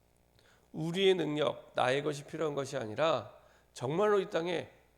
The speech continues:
그리스도가 필요하구나. 우리에게 그리스도가 정말로 필요했던 것처럼, 그 안에 모든 것이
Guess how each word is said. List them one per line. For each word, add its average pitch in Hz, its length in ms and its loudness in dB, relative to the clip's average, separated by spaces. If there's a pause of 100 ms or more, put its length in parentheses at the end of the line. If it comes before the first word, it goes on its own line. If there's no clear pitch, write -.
(260)
그리스도가 131 500 -8
필요하구나. 110 420 -12 (320)
우리에게 170 720 -2
그리스도가 143 760 -6
정말로 180 440 -2
필요했던 170 440 -6
것처럼, 120 380 -10 (420)
그 156 180 4
안에 151 200 6
모든 277 880 0
것이 196 380 -6